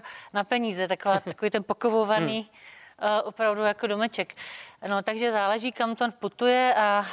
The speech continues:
Speaker 1: a po České republice dáváme takzvané košilky, to znamená, že se to jenom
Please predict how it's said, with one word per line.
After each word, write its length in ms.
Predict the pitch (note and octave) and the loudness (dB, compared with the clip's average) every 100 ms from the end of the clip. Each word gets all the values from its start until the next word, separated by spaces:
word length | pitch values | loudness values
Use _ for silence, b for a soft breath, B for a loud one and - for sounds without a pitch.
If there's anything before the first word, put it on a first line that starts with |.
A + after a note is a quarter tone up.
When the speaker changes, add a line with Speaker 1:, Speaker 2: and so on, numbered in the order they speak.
| B | B
Speaker 1:
a 240 | G#3+ G3+ G3 | 2 2 2
po 140 | - | -2
České 320 | - B3+ - | -4 -2 0
republice 520 | G3+ G#3 G3+ G#3+ A3 G#3 B B - | -2 -2 -6 -2 0 -2 B B 0
dáváme 300 | G3 G#3 G3+ | 0 0 -2
takzvané 460 | A#3 F#3 G3 G3 | -4 -2 -2 -2
košilky, 600 | - F3 B3 G#3 - A#3 | -4 0 0 0 2 2
to 120 | A3 | 2
znamená, 420 | F#3+ G#3 G3+ G3+ G3 | -2 0 2 0 -2
že 120 | F#3+ | -6
se 100 | - | -4
to 80 | G3 | -2
jenom 260 | F#3+ G3 | -2 -4